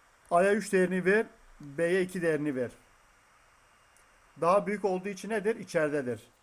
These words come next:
Peki aşağı indik. Bu durumda ne oldu? A B'den büyük oldu. Elimizde bu var. Şeye geçelim, aşağı inelim. Önce eksiği düşünmeyelim. C daha içeride değil mi? Daha büyük olacak.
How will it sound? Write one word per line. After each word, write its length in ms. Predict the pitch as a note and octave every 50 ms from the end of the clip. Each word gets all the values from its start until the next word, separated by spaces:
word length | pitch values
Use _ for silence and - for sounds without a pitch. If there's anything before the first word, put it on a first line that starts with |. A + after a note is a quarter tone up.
| _ _ _
Peki 220 | - G#3+ G#3+ - G3+
aşağı 320 | G3+ G3+ F#3+ - G#3+ A3+
indik. 420 | A#3 G3+ F3+ F3 G3 G#3+ G#3+ - _ _ _ _ _ _ _ _ _ -
Bu 100 | G#3 G3
durumda 280 | G#3 G3 F#3 G3+ G3
ne 60 | G3 A3
oldu? 500 | G#3+ G3+ F3+ E3 D#3+ F#3+ A3 A3+ G#3 - _ _ _ _ _ _ _ _ _ _ _ _ _ _ _ _ _ _ _ _ _ _
A 280 | - F#3 G3+ G3+ G3 E3
B'den 360 | F3 E3+ D#3+ F3 F3+ E3+ D#3
büyük 180 | D3+ D3+ C3 C3+
oldu. 280 | C3 B2+ B2 A2+ C3 -
Elimizde 400 | F3 F3 F#3 F#3 F#3 G3 G3+ F#3
bu 120 | G3 F3+
var. 220 | E3 D3+ D#3+ F3 F3+ - _ _ _ _ _ _ _ _ _ _ _
Şeye 260 | _ - - G3+ G#3 G#3+
geçelim, 380 | A3 G3+ F#3+ - F3+ F3 F3
aşağı 300 | F3+ F3 F3 - F#3+ G3
inelim. 400 | G3 F3+ D#3+ D3 D3+ E3+ F#3+ F#3 - _ _ _ _ _ _ _ _ _ _ _ _ _ _ _ _ _ _
Önce 260 | - G#3+ A3+ G3+ A#3 A3+
eksiği 280 | G#3+ F#3+ - A#3+ A3+
düşünmeyelim. 580 | F#3+ F#3 - - G#3+ G#3 F#3+ E3+ D#3 E3 F3 E3+ - _ _ _ _ _ _ _ _ _ _ _ _ _ _ _ _ _ _ - C#3+
C 480 | C#3 - F#3+ G#3+ A3+ A3 G3+ - - _ _ _ _ _ D#3+ D#3+
daha 200 | G3 F#3+ G3+ A3
içeride 440 | G#3 F#3 G#3+ G#3 G3+ F#3 G#3+ G3+
değil 160 | G#3+ A#3+ A#3 G#3
mi? 300 | G3+ G#3+ B3 B3+ F3 F3+
Daha 220 | F#3+ G3+ G3+ F#3
büyük 160 | F#3 F#3 F#3
olacak. 460 | F3 E3 D3+ C#3+ B2+ C3+ B2 A2+ -